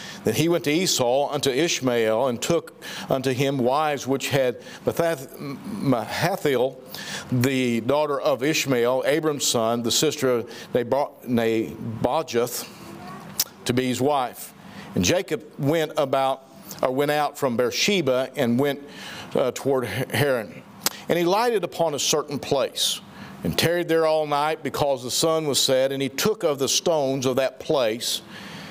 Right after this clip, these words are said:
and put them for his pillows, and lay down in the place to sleep. And he dreamed, and behold, a ladder s-, set up on the earth, and he took, and the top of it reached to heaven.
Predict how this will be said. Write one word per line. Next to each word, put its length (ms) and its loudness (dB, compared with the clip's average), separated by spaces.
and 140 -2
put 180 -2
them 120 2
for 180 0
his 200 0
pillows, 680 0
and 180 2
lay 200 2
down 480 0
in 140 2
the 80 2
place 520 -2
to 120 -2
sleep. 500 0
And 140 2
he 100 0
dreamed, 540 0
and 100 0
behold, 600 2
a 200 2
ladder 420 2
s-, 220 -2
set 320 2
up 240 0
on 220 0
the 180 0
earth, 320 2
and 160 2
he 200 0
took, 460 -2
and 200 2
the 80 2
top 480 0
of 120 2
it 140 2
reached 320 0
to 100 2
heaven. 420 0